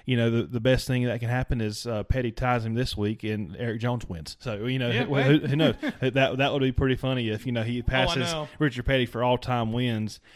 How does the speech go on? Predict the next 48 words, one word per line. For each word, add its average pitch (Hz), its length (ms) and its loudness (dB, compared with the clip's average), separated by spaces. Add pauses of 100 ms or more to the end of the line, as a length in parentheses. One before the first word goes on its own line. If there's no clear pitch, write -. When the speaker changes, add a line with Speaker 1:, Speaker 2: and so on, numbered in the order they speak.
(160)
Speaker 1:
And 110 240 0
then 110 180 2
Speaker 2:
And - 160 4
then 196 120 0
the 220 40 6
Speaker 1:
<laughs> - 20 6
Speaker 2:
next 196 140 2
Speaker 1:
and 165 80 2
then, 160 60 6
Speaker 2:
race - 140 2
is 202 80 -10
tied 208 180 0
Speaker 1:
and 143 60 2
Speaker 2:
back 190 140 2
Speaker 1:
then, 196 120 2
Speaker 2:
up - 40 -8
again. 170 200 -2
Speaker 1:
and 131 80 2
then 131 80 2
Eric 131 240 4
Jones 131 280 2
wins 120 280 0
for, 117 280 0
you 127 120 -2
know, 113 80 0
Richard 113 300 -2
Petty 113 180 0
Motorsports. 113 800 -2
<laughs> - 20 -18
That'd 120 220 2
be 113 80 -2
pretty 104 240 2
funny. 101 200 -2
Speaker 2:
<laughs> 101 100 0
Yeah. 139 380 -6
Speaker 1:
So, 104 320 2
but, 113 160 2
I 110 60 0
mean, 117 140 4
Speaker 2:
That'd 151 140 2
definitely 147 240 -10
be 135 60 -10
a - 60 -20
pretty 135 180 -8
Speaker 1:
you 123 60 2
Speaker 2:
funny 117 280 2
Speaker 1:
know, 123 100 -4
uh, - 20 -4